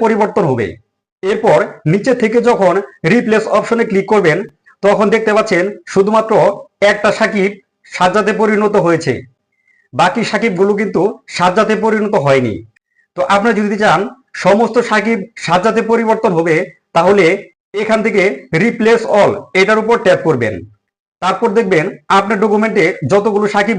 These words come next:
রয়েছে সমস্ত সাকিব সাজ্জাদে পরিবর্তন হয়ে যাবে। এইখানে দেখতে পাচ্ছেন সাকিবের জায়গায় সাজ্জাদ নামটি চলে এসেছে। তো আশা করি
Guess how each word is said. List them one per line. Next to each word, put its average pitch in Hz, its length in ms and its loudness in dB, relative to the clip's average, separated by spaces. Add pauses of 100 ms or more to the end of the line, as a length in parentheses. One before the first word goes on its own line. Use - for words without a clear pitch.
রয়েছে 185 240 0 (460)
সমস্ত 202 300 0 (120)
সাকিব 214 260 0 (320)
সাজ্জাদে 214 440 2 (100)
পরিবর্তন 208 480 0
হয়ে 151 160 2
যাবে। 107 200 0 (1500)
এইখানে 208 380 2
দেখতে 220 200 -2
পাচ্ছেন 185 260 0 (280)
সাকিবের 190 440 -2
জায়গায় 220 280 2 (260)
সাজ্জাদ 180 300 0 (100)
নামটি 202 280 2
চলে 202 200 2
এসেছে। 131 260 -4 (680)
তো 185 40 -6 (100)
আশা 208 220 -2
করি 214 140 4